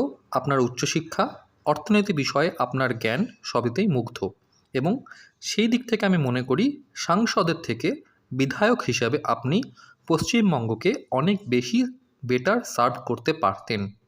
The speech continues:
কিন্তু যাই হোক, আপনার দল আপনাকে সাংসদ হিসাবে দেখতে চায়, খুব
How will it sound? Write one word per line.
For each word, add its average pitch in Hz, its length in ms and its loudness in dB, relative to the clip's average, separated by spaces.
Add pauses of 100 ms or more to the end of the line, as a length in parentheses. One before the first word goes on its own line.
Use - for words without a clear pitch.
(640)
কিন্তু 180 220 -6
যাই 151 220 2
হোক, 214 140 2 (140)
আপনার 135 420 2
দল 123 200 2 (120)
আপনাকে 123 420 -2 (200)
সাংসদ 190 540 0
হিসাবে 131 320 0
দেখতে 110 280 -4
চায়, - 240 -6 (540)
খুব 208 160 2